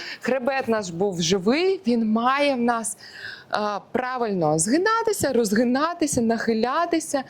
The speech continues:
і мати ротацію. Таким чином, якщо ми будемо постійно регулювати, е, такі рухи для хребта, він у нас буде залишатися живим. І ще одна вправа, яку я дуже люблю. Лягаємо, одну руку, а,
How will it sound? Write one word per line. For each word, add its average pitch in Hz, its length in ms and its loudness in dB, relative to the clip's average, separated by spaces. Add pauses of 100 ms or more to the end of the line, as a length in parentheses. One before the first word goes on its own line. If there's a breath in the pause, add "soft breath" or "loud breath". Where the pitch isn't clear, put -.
(300 loud breath)
і 339 200 4
мати 254 340 2
ротацію. 196 640 -4 (240 loud breath)
Таким 214 240 2
чином, 294 380 0
якщо 220 280 -2
ми 214 80 2
будемо 208 340 -2
постійно 208 460 0
регулювати, 190 760 0 (500 loud breath)
е, 180 220 -2
такі 202 300 -2
рухи 196 260 2
для 160 180 -2
хребта, 226 400 -2 (920)
він 226 200 0
у - 20 2
нас 226 180 0
буде 196 220 0
залишатися 196 800 0
живим. 170 420 0 (400 loud breath)
І 233 60 -2
ще 277 180 0
одна 202 140 0
вправа, 339 480 -4 (140)
яку 214 320 0
я 214 140 2
дуже 175 340 0
люблю. 233 460 0 (880 loud breath)
Лягаємо, 294 640 2 (220)
одну 214 300 0
руку, 185 320 0 (520 loud breath)
а, 175 480 -2